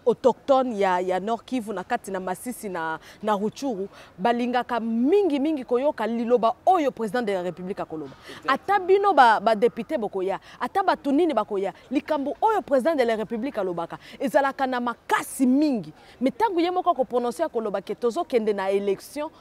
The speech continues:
Speaker 1: sans Rutshuru et Masisi, et frustré bango d'un coup. Balobi, est-ce que mokonzi ateki mboka, azoloba na biso te,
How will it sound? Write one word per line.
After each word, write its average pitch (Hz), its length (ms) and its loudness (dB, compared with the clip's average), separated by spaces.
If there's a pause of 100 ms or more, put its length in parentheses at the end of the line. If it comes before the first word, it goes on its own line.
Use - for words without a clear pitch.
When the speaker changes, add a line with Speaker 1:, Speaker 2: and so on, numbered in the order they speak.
(140)
Speaker 1:
sans 294 260 2
Rutshuru 226 640 0
et 202 120 2
Masisi, 190 580 -4 (200)
et 294 100 10
frustré 311 500 -2
bango 254 280 0
d'un 208 240 0
coup. 302 280 -4 (280)
Balobi, 269 360 6
est-ce - 180 -8
que 262 80 -4
mokonzi 254 380 2
ateki 381 340 0
mboka, 370 400 0
azoloba 247 440 0
na 226 100 -2
biso 349 260 -2
te, 392 220 -6